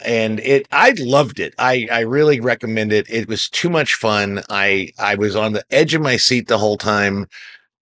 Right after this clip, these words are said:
All the chases are good. The stunts are good. It's, it, and it's not, what I really appreciated is it's not that fan fiction, uh, Star Wars bullshit where it's like, "We're just gonna throw in,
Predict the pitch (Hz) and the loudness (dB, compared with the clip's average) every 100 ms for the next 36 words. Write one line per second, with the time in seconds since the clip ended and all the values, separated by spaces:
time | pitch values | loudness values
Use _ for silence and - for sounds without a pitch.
0 | _ _ - 95 90 - 160 160 135 139 | _ _ 0 2 2 0 2 2 0 0
1 | 135 113 123 101 101 - 151 147 131 123 | 0 2 0 0 -4 0 0 0 -2 -2
2 | 123 117 110 101 101 - 107 90 - 107 | 0 2 2 0 -4 -2 -4 -4 -8 -4
3 | 120 143 139 135 135 131 151 180 170 - | -2 2 2 0 -2 -2 0 2 0 -2
4 | 143 151 127 139 208 294 285 202 - 139 | 0 0 -2 -6 -6 -2 0 0 0 -2
5 | 113 - 90 87 85 85 92 - - - | -2 -2 -2 0 -2 -2 -4 -10 -18 -4
6 | 135 143 - 160 180 175 160 - - 151 | 0 0 0 0 2 2 2 0 -2 0
7 | 160 151 147 135 - 127 127 117 123 113 | 0 0 -2 -2 -4 -4 -6 -6 0 2
8 | 110 101 - 147 156 165 135 110 - 110 | 2 0 -4 0 2 2 2 -2 -2 -2
9 | 107 - 110 104 117 107 113 110 147 156 | 0 0 -2 0 -2 0 -2 -2 -4 -2
10 | 208 - 165 135 - 151 151 143 135 | -2 -2 -4 -6 2 4 4 2 0